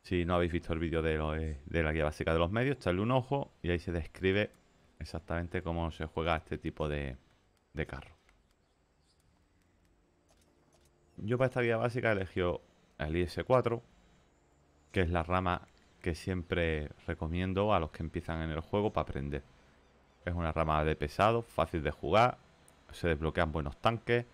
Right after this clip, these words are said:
es muy dura y permite cometer muchos errores.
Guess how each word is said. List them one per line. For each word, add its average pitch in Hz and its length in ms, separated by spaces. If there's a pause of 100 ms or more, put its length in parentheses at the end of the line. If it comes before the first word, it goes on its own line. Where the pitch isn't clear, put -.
(640)
es 98 120
muy 82 240
dura 123 360
y - 100
permite 82 380
cometer 78 400 (140)
muchos 82 400
errores. 69 400